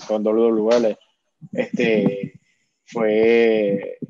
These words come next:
y me puse ready, y, y, y no tuve ni dos minutos en el ring, o sea,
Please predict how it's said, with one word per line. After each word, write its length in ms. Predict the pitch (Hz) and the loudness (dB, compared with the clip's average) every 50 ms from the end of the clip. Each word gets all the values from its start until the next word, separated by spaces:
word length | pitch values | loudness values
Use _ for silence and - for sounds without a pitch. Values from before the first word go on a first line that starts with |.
| - - | -12 -10
y 120 | 127 117 | -8 -6
me 120 | 113 113 113 | -2 -4 -4
puse 520 | - 104 - 139 135 127 120 113 104 98 - | -4 -4 -2 0 2 2 2 2 0 -2 0
ready, 300 | - 127 127 131 131 131 123 | 2 2 4 4 4 4 2
y, 760 | 120 117 117 120 117 113 113 117 120 123 131 117 120 - - | 2 0 0 0 0 0 -2 -2 -2 -2 0 0 -2 -2 -2
y, 460 | 120 117 110 110 117 123 113 117 120 | -4 -2 -2 0 -2 -2 -4 -4 -4
y 40 | 110 | -4
no 160 | 110 117 113 | -2 -4 -4
tuve 260 | - 143 135 139 139 135 | -2 0 2 4 4 2
ni 200 | 135 131 123 117 | 2 -2 -2 2
dos 160 | 123 123 131 | 2 2 2
minutos 440 | 139 143 147 135 131 127 127 151 135 | 0 -2 -2 -2 -2 -2 0 0 0
en 80 | 127 | 0
el 80 | 113 113 | -2 -2
ring, 380 | 120 123 123 117 113 104 104 | -4 -4 -6 -6 -8 -10 -12
o 80 | 104 - | -12 -6
sea, 180 | - 127 123 | -2 -2 0